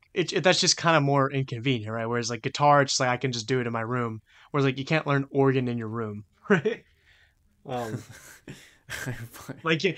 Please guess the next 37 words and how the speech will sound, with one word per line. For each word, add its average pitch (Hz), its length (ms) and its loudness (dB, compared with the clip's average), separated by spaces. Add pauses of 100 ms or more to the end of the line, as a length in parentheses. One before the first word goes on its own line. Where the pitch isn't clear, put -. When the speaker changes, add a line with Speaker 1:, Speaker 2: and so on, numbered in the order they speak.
(120)
Speaker 1:
like, 175 160 4
you 202 300 4
Speaker 2:
Yeah, 151 180 -2
you 117 180 -2
can 120 220 -2
emulate 104 440 -4
it 92 60 -12
probably. 101 380 -6
I, 107 200 -4
I 98 120 2
assume 131 360 0
it's 117 180 2
Speaker 1:
Yes. - 20 2
Speaker 2:
not 107 200 2
that 107 120 0
much 101 240 -8
different 101 380 -4
than 101 240 -6
playing 104 240 -4
a 98 60 -6
piano. 104 340 -4
You 101 100 -4
just 101 140 -2
kinda 104 120 -2
have 98 120 -4
to 101 80 -10
learn 101 280 -6
the 101 80 -8
nuances, 101 680 -6
honestly, 113 460 -2
of 98 120 -6
the, 123 100 -10 (160)
of 104 140 -8
the 101 60 -10
bass 107 280 -6
pipes, 95 380 -6
pr-, - 160 -18